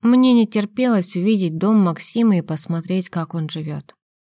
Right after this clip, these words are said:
На подходе к селу я вспомнила, что в доме еще может жить мама моего жениха,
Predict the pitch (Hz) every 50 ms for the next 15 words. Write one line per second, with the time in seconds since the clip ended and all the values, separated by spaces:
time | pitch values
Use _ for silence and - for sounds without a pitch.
0 | _ _ _ _ _ _ _ _ _ _ _ - 240 254 262 247 247 254 240 -
1 | - - 294 294 247 233 226 - - - - 226 220 233 277 294 254 196 165 160
2 | - - _ 240 285 294 269 214 180 160 156 147 - - 165 160 165 180 226 262
3 | 269 240 208 190 - - 185 175 170 170 170 165 170 165 156 175 170 165 - 170
4 | 180 220 240 220 180 160 156 151 151 147 147 151 147 156 151 151 151 143 - 165
5 | 151 143 139